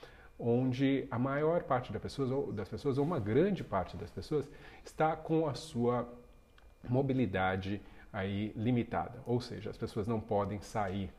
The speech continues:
com tanta frequência, né? As pessoas estão tentando se manter em casa pra tentar conter essa questão da pandemia.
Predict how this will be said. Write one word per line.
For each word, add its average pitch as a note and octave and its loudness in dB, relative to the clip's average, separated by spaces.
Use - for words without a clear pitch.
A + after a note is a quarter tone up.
com F#2+ -6
tanta F#2 -8
frequência, C3 -2
né? G#2 -4
As F#2 -6
pessoas - -10
estão G2+ -6
tentando A2+ 0
se - -6
manter F#2 -6
em F2+ -6
casa A#2 0
pra B2 4
tentar A2 -4
conter G#2 -4
essa F#2 -6
questão F#2 -6
da F2+ -2
pandemia. F#2+ -4